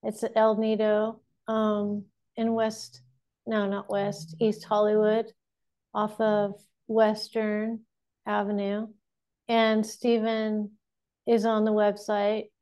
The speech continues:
um, V C projects dot art, but he has his own website. And you ought to check it out 'cause you can find his music and paintings and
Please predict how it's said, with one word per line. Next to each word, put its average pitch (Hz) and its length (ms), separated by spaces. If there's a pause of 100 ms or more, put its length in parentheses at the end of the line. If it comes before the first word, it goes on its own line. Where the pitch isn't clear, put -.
(260)
um, 202 480 (240)
V 220 100
C 214 180
projects 208 500
dot - 160
art, 208 340
but 214 160
he 214 100
has 208 220
his 202 160
own 202 200
website. 202 640 (800)
And 202 680 (220)
you 226 180
ought 208 120
to 208 100
check 214 260
it 208 80
out 202 420
'cause - 200
you 202 160
can 196 440 (240)
find 208 240
his 196 160
music 208 640
and 190 320 (720)
paintings 220 720
and 190 540